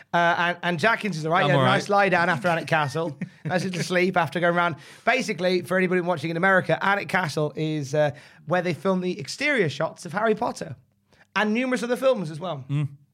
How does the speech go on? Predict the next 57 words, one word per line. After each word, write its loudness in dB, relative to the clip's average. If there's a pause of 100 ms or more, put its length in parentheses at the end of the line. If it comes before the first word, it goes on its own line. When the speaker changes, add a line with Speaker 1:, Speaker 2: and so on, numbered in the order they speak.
(260)
Speaker 1:
A -16
lot -8
of 0
other 0
films. 0 (320)
There 4
was 4
one 4
about, 4
um, 4 (400)
about 4
an, 0
mar-, 2
about 0
aliens 0 (120)
or, 0 (220)
or 4
time 2
travel 2
from -4
a -2
Disney 0
film -2 (460)
where 4
somebody -2
goes 2
back 0
in -2
time 0
to -8
Camelot. -4 (260)
Speaker 2:
Oh, -6
right. -8
Speaker 1:
It's -2
an 0
old 4
Disney 2
film, 0
and 0
it's 0
all 6
filmed 2
at -6
Alnwick. -4 (140)
Speaker 2:
Oh. -6 (340)
Speaker 1:
And -6
it's -8
meant -4
to -8
be -6
Camelot, -4
and -6
I, -12
and -4
I -4
love -4
it. -10